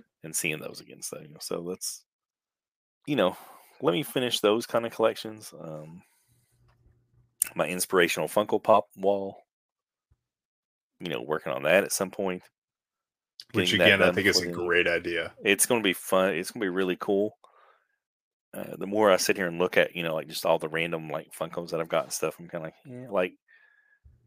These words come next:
Speaker 1: <sighs> on one hand, like, these are ones that do mean something, but on the other hand, I'm like, I think that this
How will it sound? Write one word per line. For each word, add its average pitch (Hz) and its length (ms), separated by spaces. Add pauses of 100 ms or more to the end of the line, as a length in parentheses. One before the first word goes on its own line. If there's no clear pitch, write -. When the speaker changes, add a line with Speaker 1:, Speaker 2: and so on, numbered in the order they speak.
(200)
Speaker 1:
<sighs> - 1300
on 120 200
one 131 140
hand, 135 320
like, 104 200
these 107 200
are 110 80
ones 104 280
that 85 140
do 104 160
mean 113 200
something, 120 380
but 90 100
on 85 160
the 95 60
other 95 40
hand, 92 280
I'm 90 120
like, 85 240
I 87 60
think 90 280
that - 140
this 80 320